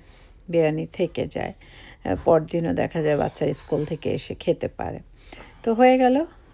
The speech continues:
উম, মুরগির গোস্তে বিরিয়ানি, রোস্ট আর, উম, ডিমের কোরমা, আর সবজি করব, সাথে, উম, চিংড়ি মাছ থাকবে। এই তো,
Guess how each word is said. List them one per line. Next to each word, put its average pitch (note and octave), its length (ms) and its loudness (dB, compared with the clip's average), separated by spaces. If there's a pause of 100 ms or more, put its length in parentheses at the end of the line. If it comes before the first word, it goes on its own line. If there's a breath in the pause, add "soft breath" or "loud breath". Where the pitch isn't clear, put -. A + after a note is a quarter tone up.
(140)
উম, E3+ 480 -6 (920)
মুরগির E3 340 -2
গোস্তে E3 380 -2
বিরিয়ানি, D#3 540 2 (440 loud breath)
রোস্ট E3+ 580 2 (300)
আর, D3 420 0 (340)
উম, E3 400 -8
ডিমের E3+ 380 0
কোরমা, D3+ 380 -2 (640 loud breath)
আর D#3 280 0
সবজি F#3+ 520 -2
করব, G#3+ 360 2 (220)
সাথে, E3 540 -2 (360)
উম, - 240 -4 (340)
চিংড়ি G3 280 0
মাছ - 260 -6
থাকবে। - 360 -12 (100)
এই D3+ 180 -2
তো, D3+ 100 -12